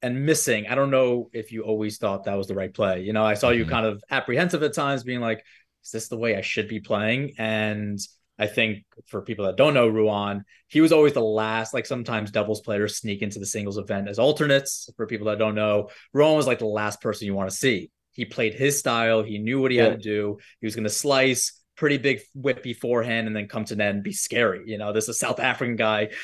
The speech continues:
Speaker 1: <laughs> literally marching to net. And for people that don't know, he took out Nori at U V A.
Speaker 2: Yep.
Speaker 3: Yeah,
Speaker 1: Uh,
Speaker 3: Charlottesville.
Speaker 1: at a challenger there in Charlottesville. So I think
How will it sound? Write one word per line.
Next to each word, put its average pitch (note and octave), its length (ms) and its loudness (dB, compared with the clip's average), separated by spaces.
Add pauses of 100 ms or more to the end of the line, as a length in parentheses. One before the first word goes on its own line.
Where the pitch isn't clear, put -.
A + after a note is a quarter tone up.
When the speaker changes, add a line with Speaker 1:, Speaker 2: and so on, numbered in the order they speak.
Speaker 1:
<laughs> F#3 240 -2
literally F3+ 460 6
marching C3 460 4
to B2+ 100 -8
net. B2+ 380 -2 (280)
And A2 300 -2
for G#2+ 140 -4
people G2+ 220 -4
that G2 80 2
don't G#2+ 100 0
know, D3 600 4 (120)
he A#2+ 100 -12
took A#2+ 160 -2
out A2+ 140 0
Nori B2+ 420 4
at G2 80 -6
U A2 140 -6
V A#2 120 2
A. B2+ 340 0
Speaker 2:
Yep. D#2+ 180 -6 (260)
Speaker 3:
Yeah, G2 200 2
Speaker 1:
Uh, A2 100 2
Speaker 3:
Charlottesville. G#2+ 420 4
Speaker 1:
at F2+ 60 -2
a - 20 -6
challenger G#2+ 400 -2
there G2 220 -4
in A2 100 -8
Charlottesville. A#2 640 4
So A#2 580 6 (240)
I A#2 160 -2
think A2 460 -4